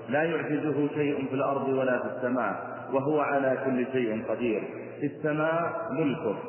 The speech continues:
وفي الأرض عظمته، وفي البحر قدرته. خلق الخلق بعلمه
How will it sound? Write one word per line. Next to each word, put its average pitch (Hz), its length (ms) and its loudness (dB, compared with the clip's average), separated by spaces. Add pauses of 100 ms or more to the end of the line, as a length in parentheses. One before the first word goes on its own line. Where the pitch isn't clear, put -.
(180)
وفي 143 180 2
الأرض 160 580 4
عظمته، 113 840 2
وفي 139 160 2
البحر 131 380 0
قدرته. 123 580 4 (440)
خلق 151 300 4
الخلق 120 480 2
بعلمه 113 440 0